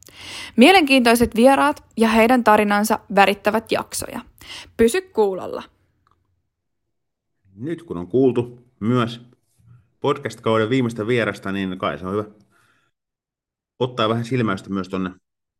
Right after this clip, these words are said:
Speaker 2: kaukaloihin vielä kerran, että mitä, mitä on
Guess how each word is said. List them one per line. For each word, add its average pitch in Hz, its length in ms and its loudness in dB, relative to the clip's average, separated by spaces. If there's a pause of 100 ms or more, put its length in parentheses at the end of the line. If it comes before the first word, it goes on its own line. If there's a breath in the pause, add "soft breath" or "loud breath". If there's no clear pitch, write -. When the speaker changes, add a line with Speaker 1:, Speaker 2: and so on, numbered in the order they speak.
(880)
Speaker 2:
kaukaloihin 98 520 0
vielä 87 180 -6
kerran, 82 340 -10
että 65 120 -16
mitä, 85 280 -6 (1700)
mitä 85 280 -6
on 92 280 -6